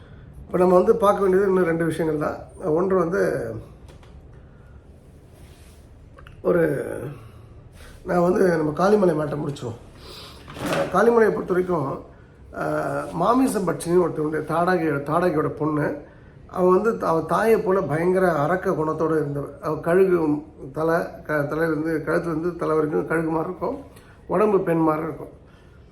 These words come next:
அவ வந்து பறப்பா, அவ கூட பெரிய கழுகு கூட்டமே பறக்கும்.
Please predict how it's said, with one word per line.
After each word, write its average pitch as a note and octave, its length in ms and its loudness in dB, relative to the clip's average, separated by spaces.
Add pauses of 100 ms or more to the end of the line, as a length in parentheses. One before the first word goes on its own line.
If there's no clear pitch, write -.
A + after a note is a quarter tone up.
(200)
அவ F#3+ 180 -2
வந்து G3+ 360 6
பறப்பா, F#3+ 640 0
அவ F#3 180 4
கூட F#3+ 140 2
பெரிய F#3+ 280 0
கழுகு F#3 260 4
கூட்டமே F3 260 0
பறக்கும். E3 440 -6